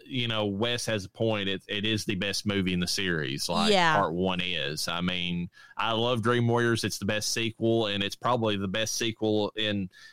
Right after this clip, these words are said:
Speaker 1: most of these franchises, period. But the problem is, is it's still, part one is its own movie and didn't need the ending they gave it. It,
Speaker 2: No.
Speaker 1: if,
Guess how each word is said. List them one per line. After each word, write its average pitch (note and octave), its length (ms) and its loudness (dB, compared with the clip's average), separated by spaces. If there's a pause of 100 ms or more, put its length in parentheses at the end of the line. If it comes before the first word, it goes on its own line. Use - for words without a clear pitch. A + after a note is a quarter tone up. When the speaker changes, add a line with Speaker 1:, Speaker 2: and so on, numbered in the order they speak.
(160)
Speaker 1:
most A2+ 400 2
of A#2+ 100 2
these G#2 160 2
franchises, G#2+ 800 -2
period. G2 640 2
But G#2 140 0
the F3 60 -10
problem A2 480 2
is, A#2 300 0
is G2 160 -4
it's F#2 200 -2
still, G2+ 540 0 (220)
part A#2+ 240 2
one G#2+ 560 2 (240)
is G#2+ 260 0
its G#2+ 160 0
own A2 160 2
movie A2 400 4
and G2+ 120 0
didn't A#2 240 2
need B2 200 2
the F#2 60 -2 (120)
ending G2+ 220 0
they F2 140 -2
gave E2+ 260 -2
it. E2 140 -2
It, G2+ 80 0
Speaker 2:
No. F3 460 4
Speaker 1:
if, E3+ 60 -10